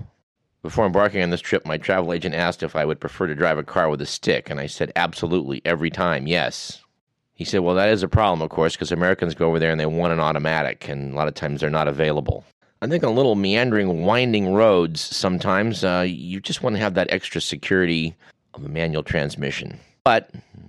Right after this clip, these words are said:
I would note that the diesel that we had on the island of Saint-Georges would die when you put it in neutral to coast down the hill.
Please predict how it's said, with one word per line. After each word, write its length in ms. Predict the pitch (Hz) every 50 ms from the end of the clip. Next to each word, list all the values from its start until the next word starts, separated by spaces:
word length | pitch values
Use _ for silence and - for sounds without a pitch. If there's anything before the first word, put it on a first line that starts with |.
| - - -
I 80 | 78
would 200 | 82 90 101 90
note 260 | 82 92 90 87 78 -
that 200 | - 80 73 - _ - - - - 80
the 320 | 76 76 78 76 76 78 78 82 _ _ _ _ _ _ _ _ _ _ _ _ _ _ _ _ _ _ - 76 73
diesel 520 | - 156 170 - - - 76 - - - - - -
that 160 | - - -
we 140 | 69 73 -
had 280 | - 87 82 78 73
on 120 | 69 71 76
the 100 | 64 -
island 300 | 73 80 82 85 80 78
of 100 | 73 -
Saint-Georges 720 | - - 80 80 76 73 82 85 82 90 98 92 - - - - - - - - _ _ _ _ _ _ _ _
would 380 | - 98 107 117 107 92 87 92
die 460 | 90 135 151 160 120 95 98 113 123
when 260 | 117 101 101 104 107
you 220 | 107 104 104 98 - - _ _ - - _ _ _ - -
put 140 | - 139 135
it 80 | - -
in 100 | 120 123
neutral 540 | 147 170 165 - - 95 76 64 58 65 69
to 80 | 78
coast 320 | 73 - 95 95 92 - -
down 220 | 98 90 85 82
the 80 | 82 82
hill. 420 | 90 107 90 67 53 50 - _